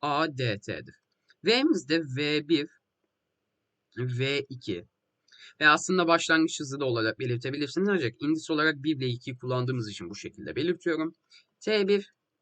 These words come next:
ve T iki olarak belirtilecektir. V iki eksi V bir de yine A T eğrisi altında kalan alandır. Alan diyelim. Şimdi iki ilave aslında grafik bu bağıntı,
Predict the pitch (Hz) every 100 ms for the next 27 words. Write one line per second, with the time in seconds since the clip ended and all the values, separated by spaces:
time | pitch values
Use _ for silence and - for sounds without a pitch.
0 | _ - 175 - 165 120 - 98 101 123
1 | 113 90 - - 95 78 - - - _
2 | _ _ - 123 151 185 208 190 - 226
3 | 156 - 147 170 185 127 113 165 208 _
4 | _ - 190 175 160 - _ _ _ _
5 | _ _ _ _ _ _ _ _ _ _
6 | _ - 135 135 - 196 - 131 113 107
7 | 123 127 123 127 120 127 156 208 - 127
8 | 113 95 101 - _ _ 117 90 110 139
9 | 123 92 82 - _ _ _ _ _ _
10 | _ _ _ _ _ _ - - - -
11 | 214 - - 294 311 214 185 190 185 -
12 | 175 151 196 156 202 196 185 160 156 165
13 | - 175